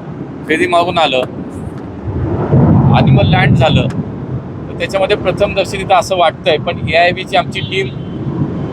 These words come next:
निघाली आहे, ती बारामतीमध्ये दाखल होतीये.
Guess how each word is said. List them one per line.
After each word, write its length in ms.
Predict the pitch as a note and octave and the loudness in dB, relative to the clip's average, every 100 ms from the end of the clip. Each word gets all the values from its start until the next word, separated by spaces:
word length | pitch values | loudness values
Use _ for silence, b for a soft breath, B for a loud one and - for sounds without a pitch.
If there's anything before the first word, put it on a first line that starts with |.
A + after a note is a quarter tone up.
| - - | -2 2
निघाली 320 | D#3 F3 F3 | 4 4 4
आहे, 180 | F3+ - | 2 2
ती 60 | - | 0
बारामतीमध्ये 680 | D#3+ D#3+ F3 F3 F3+ E3 | 2 2 0 -2 -4 -2
दाखल 300 | E3 D3 E3+ | 0 0 -2
होतीये. 380 | D#3+ D3 E3 E3 | -6 -6 -2 -4